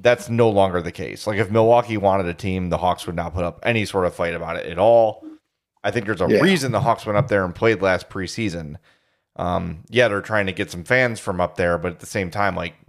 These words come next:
Speaker 1: hockey in Milwaukee would be awesome. That would be
Speaker 2: Mm-hmm.
Speaker 1: aw-, an instant rival. Instant rival. That would be great for the game. All right, let's do one more since we're running behind. We got a couple extras we wanna get to.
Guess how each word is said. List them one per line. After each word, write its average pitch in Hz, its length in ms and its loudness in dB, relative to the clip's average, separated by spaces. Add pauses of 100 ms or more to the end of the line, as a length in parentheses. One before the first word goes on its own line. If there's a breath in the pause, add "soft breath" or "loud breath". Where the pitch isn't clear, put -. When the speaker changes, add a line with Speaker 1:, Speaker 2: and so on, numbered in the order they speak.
Speaker 1:
hockey 123 320 -4
in 90 60 -6
Milwaukee 87 420 0
would 82 140 -12
be 87 200 -12
awesome. 87 480 -6 (600)
That 135 120 4
would 113 100 2
be 101 80 -2
Speaker 2:
Mm-hmm. 127 100 4 (260)
Speaker 1:
aw-, - 20 6
an 277 60 6 (160)
instant 214 480 -2
rival. 95 480 0 (240)
Instant 160 400 -2
rival. 80 400 -6
That 113 100 2
would 117 80 0
be 101 120 -6
great 98 380 -2
for 92 100 -8
the 85 100 -8
game. 65 320 -14 (480 loud breath)
All 139 80 4
right, 139 80 4
let's 233 160 2
do 302 120 2
one 208 200 4
more 147 240 4
since 123 200 -8
we're 123 60 -2
running 127 260 2
behind. 117 300 2
We 120 60 -4
got 131 120 4
a 123 40 4
couple 147 280 2
extras 147 300 0
we 131 60 -4
wanna 117 180 2
get 113 220 0
to. 117 340 2